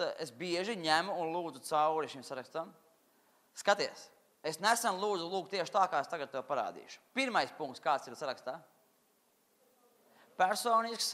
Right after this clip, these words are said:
attiecības ar Dievu. Nu tad lūk, es lūdzu, Dievs, tu redzi, ka lūgšanu laikā man pa galvu jaucās domas, kas neļauj koncentrēties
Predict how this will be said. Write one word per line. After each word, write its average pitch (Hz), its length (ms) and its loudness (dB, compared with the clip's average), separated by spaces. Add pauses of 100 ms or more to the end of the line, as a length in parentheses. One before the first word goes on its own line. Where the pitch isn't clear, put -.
attiecības 180 640 0 (160)
ar 151 220 2
Dievu. 117 400 -10 (800)
Nu 202 160 -4
tad 233 160 2
lūk, 208 320 -2 (1500)
es 202 160 -4
lūdzu, 214 480 2
Dievs, 196 540 2 (1300)
tu 285 80 0
redzi, 156 400 4
ka 196 160 2
lūgšanu 254 560 2
laikā 131 440 2 (2000)
man 247 240 6
pa 254 160 8
galvu 262 560 10
jaucās 160 720 8
domas, 285 420 8
kas 175 220 -4
neļauj 262 480 6 (100)
koncentrēties 247 960 4